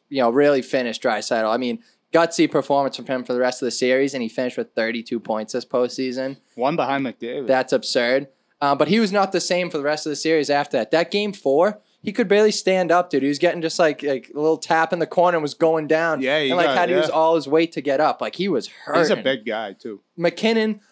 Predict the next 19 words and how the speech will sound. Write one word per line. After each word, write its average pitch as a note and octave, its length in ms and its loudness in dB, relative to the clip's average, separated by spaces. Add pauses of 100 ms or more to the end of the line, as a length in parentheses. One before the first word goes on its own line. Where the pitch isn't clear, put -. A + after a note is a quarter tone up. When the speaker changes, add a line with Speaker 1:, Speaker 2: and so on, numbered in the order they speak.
Speaker 1:
leg F#3 400 2
checked A3 300 2
Hyman, G#3 680 0
clear G#3+ 340 4
as G3 120 2
day, F3 300 4
knee E3 240 -2
on E3 240 0
knee F#3+ 200 2
in C#3 140 -2
game C#3 260 -2
four, D3 260 2
too. F3+ 320 2
Like, B2+ 340 0
that D3 220 0
should C4 140 0
have D#3 100 2
been A2+ 160 -4
something. A#2+ 520 -4